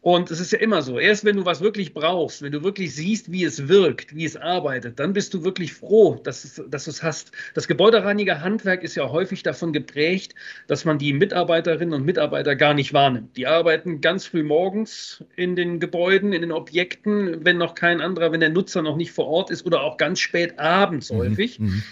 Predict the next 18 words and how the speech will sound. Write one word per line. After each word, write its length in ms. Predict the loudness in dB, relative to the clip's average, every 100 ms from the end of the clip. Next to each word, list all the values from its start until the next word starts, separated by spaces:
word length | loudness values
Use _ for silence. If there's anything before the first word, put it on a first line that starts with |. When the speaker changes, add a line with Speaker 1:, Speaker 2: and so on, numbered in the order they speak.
| -14 -4
Speaker 1:
je 80 | 0
nachdem, 280 | 2 0
wie 40 | -2
die 100 | -2
Nutzung 300 | -2 -2 -6
des 100 | -4
Gebäudes 380 | 0 2 2 2
ist. 200 | -2 -4 -16 -10 -2
Und 160 | 2
das 140 | 4 2
ist 160 | 0
dann 80 | 0
natürlich 340 | -2 -2 -2
so 60 | 0
eine 100 | -2
Sache, 220 | -2 -2
die 180 | 0 0
Sichtbarkeit, 960 | 4 2 2 -4 -4 -4 -8 -10 -14